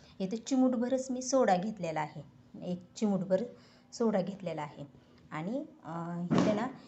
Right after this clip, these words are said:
या चमच्याने मी, अ, ए-, एक चमचा बेकिंग पावडर आणि अर्धा चमचा आपला खायचा सोडा घेतला. या चमच्याने अर्धा चमचा खायचा सोडा आणि एक चमचा, अ, बेकिंग पावडर. तुम्ही साहित्य आणखीन एकदा पहा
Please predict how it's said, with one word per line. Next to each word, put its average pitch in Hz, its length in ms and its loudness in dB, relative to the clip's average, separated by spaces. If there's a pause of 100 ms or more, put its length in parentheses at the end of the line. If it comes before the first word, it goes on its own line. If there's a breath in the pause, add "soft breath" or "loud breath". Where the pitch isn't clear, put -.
(140 loud breath)
या 240 240 8
चमच्याने 208 640 0 (200)
मी, 254 240 0 (360 loud breath)
अ, 180 260 0 (120)
ए-, 208 280 2 (580 loud breath)
एक 247 300 -2
चमचा 240 360 2 (440 loud breath)
बेकिंग 254 400 2
पावडर 226 400 2
आणि 208 180 -2 (100)
अर्धा 226 320 4
चमचा 214 340 -2
आपला 196 240 -4
खायचा 226 300 -4
सोडा 202 320 4
घेतला. 175 300 -4
या 190 240 0
चमच्याने 190 520 -2
अर्धा 190 340 0
चमचा 190 380 -4
खायचा 214 380 -2
सोडा 190 320 0 (460 loud breath)
आणि 180 220 -4
एक 233 240 -2
चमचा, 180 340 0 (500 loud breath)
अ, 175 80 -8 (640)
बेकिंग 226 320 4
पावडर. 165 300 0 (160)
तुम्ही 175 200 -2
साहित्य 185 400 0
आणखीन 175 300 -4
एकदा 165 240 -4
पहा 185 320 -2